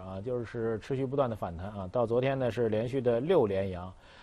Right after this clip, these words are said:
啊，但今天的盘面呢，开始出现了明显的走弱啊，走差啊，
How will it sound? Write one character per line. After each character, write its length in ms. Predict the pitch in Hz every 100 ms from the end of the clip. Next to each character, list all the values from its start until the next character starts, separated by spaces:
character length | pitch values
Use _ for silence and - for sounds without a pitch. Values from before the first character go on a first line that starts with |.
| - - -
啊， 140 | 120
但 160 | 131 147
今 120 | 202
天 220 | 202 226
的 160 | 190 165
盘 180 | 131 156
面 220 | 170 156
呢， 140 | 139
开 180 | 127 160
始 80 | 131
出 180 | - 151
现 200 | 151 143
了 80 |
明 200 | 123 123
显 240 | 143 120 92
的 140 | 110
走 240 | 120 95 92
弱 240 | 165 - 101
啊， 160 | 98 92
走 140 | 95
差 200 | 98 180 - - -
啊， 100 | 107